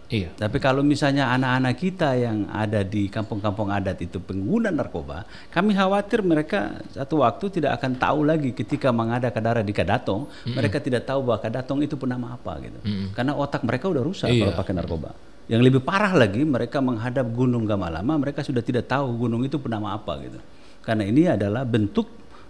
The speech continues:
Speaker 2: eh, pengerusakan, eh, generasi bangsa gitu. Ini para bandar yang harus kita lawan bersama-sama. Nah, oleh karena itu, Pak Leo, kami titipkan, eh, tolong suarakan juga ke pemerintah desa di sana.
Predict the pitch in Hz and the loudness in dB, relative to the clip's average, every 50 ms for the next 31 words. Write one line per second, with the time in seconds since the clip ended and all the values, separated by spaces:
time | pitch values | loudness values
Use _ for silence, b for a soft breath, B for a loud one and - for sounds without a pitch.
0 | B - 127 120 117 110 - - 156 131 120 120 113 - 160 170 - - 147 127 | B -6 -2 -2 -2 0 2 2 2 2 2 0 0 0 -2 0 2 4 4 6
1 | 127 147 175 147 - 117 104 113 107 101 - 104 - - 104 101 101 98 92 - | 6 4 2 2 0 2 2 2 0 0 0 -2 -2 -2 -2 0 0 0 0 -2
2 | 87 80 85 76 73 82 98 120 120 - - - 104 92 90 90 92 98 123 120 | -2 -2 -2 -2 0 4 4 4 6 6 4 4 4 4 4 4 4 4 4 4
3 | 107 95 87 95 92 95 - - - 90 87 87 90 95 98 98 95 87 82 - | 4 2 0 0 -2 -2 -4 -4 -2 0 0 2 2 4 4 2 2 0 0 -2
4 | 98 90 85 - 98 85 82 - - B B B B B B B B - 120 117 | 0 0 2 2 2 0 0 -4 -8 B B B B B B B B 0 2 4
5 | 127 120 127 117 113 110 107 - 170 170 160 - 117 101 101 113 135 156 151 143 | 6 6 6 6 6 6 6 6 4 6 8 8 8 8 8 8 8 8 8 8
6 | 139 151 151 - 147 - 208 202 - - 107 101 131 160 - - - 95 104 - | 8 8 6 6 4 0 0 2 4 4 4 4 4 0 -4 -6 -8 -6 -2 0
7 | 135 143 156 143 - 151 135 120 117 117 - - 127 113 117 127 156 151 - - | 4 4 4 4 4 4 6 6 6 6 4 4 2 4 4 4 2 2 2 0
8 | 113 - 120 107 104 104 107 104 104 101 92 98 87 - 95 80 87 - - 80 | -2 0 2 2 2 2 2 2 2 0 0 0 -2 0 -2 -2 -2 -2 -2 -2
9 | 76 85 107 147 | 0 0 2 0